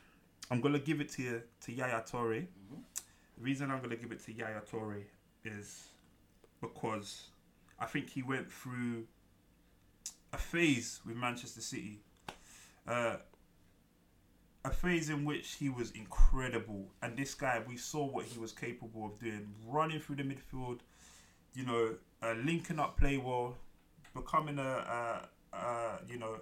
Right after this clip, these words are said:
Speaker 1: a, a player that could score goals as well. Um, he was, uh, pivotal in the, the, the, the, the, um, Premier League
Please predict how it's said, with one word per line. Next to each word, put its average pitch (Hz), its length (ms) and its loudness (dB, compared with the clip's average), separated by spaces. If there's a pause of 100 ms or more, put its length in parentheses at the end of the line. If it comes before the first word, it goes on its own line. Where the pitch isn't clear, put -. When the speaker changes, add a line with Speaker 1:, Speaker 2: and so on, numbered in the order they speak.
(100)
Speaker 1:
a, 113 280 -6
a 113 40 -6
player 139 280 0
that - 160 -6
could 120 140 -12
score 147 480 0
goals 127 300 2 (120)
as 113 120 -8
well. 117 400 -2 (500)
Um, 113 680 2 (120)
he 120 120 -8
was, 117 320 -4
uh, 113 220 0 (100)
pivotal 135 480 -6
in 120 160 -8
the, 113 480 -4
the, 113 140 -6 (380)
the, 113 140 -8 (180)
the, 110 100 -8 (400)
the, 110 40 -8
um, 104 720 -10
Premier 123 300 -8
League 117 300 -8